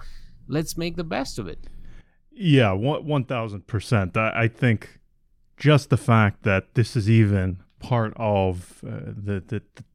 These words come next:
Speaker 2: the dialogue. <laughs> I, I mean, the fact we're in this position to begin with is, uh, you know, some place we're not used to being. Um, i-, it's just, this is something over the seasons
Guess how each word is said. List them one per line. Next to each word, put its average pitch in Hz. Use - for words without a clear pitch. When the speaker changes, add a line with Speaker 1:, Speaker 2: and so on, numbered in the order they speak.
Speaker 2:
the 104
dialogue. 98
<laughs> -
I, 131
I -
mean, 101
the -
fact 127
we're 107
in 117
this 104
position 110
to 113
begin 127
with 95
is, 92
uh, -
you 107
know, 85
some 95
place 98
we're 92
not 95
used 98
to 90
being. 95
Um, 95
i-, -
it's 143
just, -
this 123
is 117
something 113
over 135
the 95
seasons 110